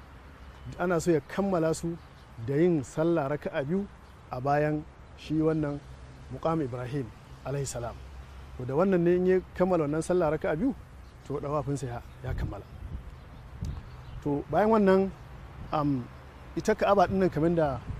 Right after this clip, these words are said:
muke iya ganinta, wato ainihin gata ita ce aka suranta ta kamar haka. Wannan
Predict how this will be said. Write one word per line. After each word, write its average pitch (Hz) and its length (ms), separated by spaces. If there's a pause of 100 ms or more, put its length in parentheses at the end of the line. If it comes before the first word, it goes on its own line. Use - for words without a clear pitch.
(160)
muke 151 280
iya 151 300
ganinta, 180 400 (1080)
wato 143 240
ainihin 175 440 (600)
gata 139 320
ita 175 160
ce 180 140
aka 165 200
suranta 156 420
ta 147 100
kamar 127 200
haka. 127 200 (1200)
Wannan 208 520